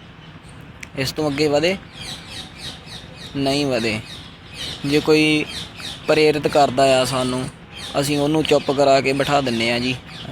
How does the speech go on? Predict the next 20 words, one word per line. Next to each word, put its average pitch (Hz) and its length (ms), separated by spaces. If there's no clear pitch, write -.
ਜ਼ਿਆਦਾ 135 300
ਸਿਆਣਾ 131 360
ਨਾ 127 140
ਬਣ। 120 300
ਸਾਡੀਆਂ 170 720
ਇਹ 156 220
ਕਮਜ਼ੋਰੀਆਂ 147 640
ਸਾਨੂੰ 143 360
ਆਪ 127 220
ਲੈ 131 260
ਕੇ 131 340
ਬਹਿ 131 220
ਗਈਆਂ 151 260
ਤੇ 143 180
ਅਸੀਂ 139 280
ਅੱਜ 131 180
ਦੋਸ਼ 123 360
ਦੇ 127 220
ਰਹੇ 127 200
ਹਾਂ 151 100